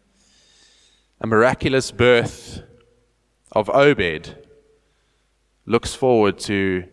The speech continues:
another miraculous birth, which is not, uh, a miracle of barrenness, but a miracle with a,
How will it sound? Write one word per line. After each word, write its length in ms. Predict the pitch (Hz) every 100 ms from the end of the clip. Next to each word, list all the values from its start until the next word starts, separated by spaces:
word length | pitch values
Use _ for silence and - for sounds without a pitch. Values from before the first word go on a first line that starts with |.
| _ _ _ _
another 320 | 95 104 139
miraculous 580 | 107 95 92 - 92 90
birth, 360 | - 95 95 98
which 140 | 92
is 120 | 95
not, 360 | 104 110 - - _ - - _ _ - 101
uh, 180 | 98 95
a 80 | 110
miracle 640 | 101 117 113 131 110 98
of 240 | 92 95 -
barrenness, 800 | 110 120 117 95 95 - - -
but 120 | 104
a 40 | 98
miracle 380 | 104 107 107
with 180 | 95 95
a, 300 | 95 90 90